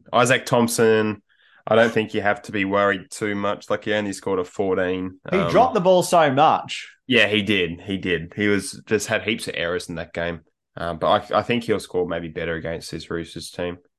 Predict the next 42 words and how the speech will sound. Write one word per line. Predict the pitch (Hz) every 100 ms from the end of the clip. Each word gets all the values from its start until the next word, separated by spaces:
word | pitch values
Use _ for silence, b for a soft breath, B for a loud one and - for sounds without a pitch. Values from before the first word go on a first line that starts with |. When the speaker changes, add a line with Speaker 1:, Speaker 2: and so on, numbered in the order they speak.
| _ _ _ _ _ _ _ _
Speaker 1:
We'll | 120
just | 135
have | 131
to |
wait | 110 117
and | 95
see | 110 101
how | 104
he | 98
goes, | 104 107 98
though. | 107
I | 107
think | 110 110 -
he's, | 92 - -
he's | - - 98 95 104
worth | 98
a | 87
hold | - 90 92
at | 90
this | 87
point | - 95 90
of |
time. | - 98 95 90
Like, | 87
his | 95
break | - 113 107
even's | 87 85
at | 80
twenty-three. | 82 82 - 87
That's, | 92 90 -
he, | 101
that's | 104 - 85
reachable | 85 - 87
for | 82 87
him. | 90
Like, | 87 92
he |
scored | - 113
a | 90
thirty-four | - 87 87 90 87
round | 80 82 85
one. | 87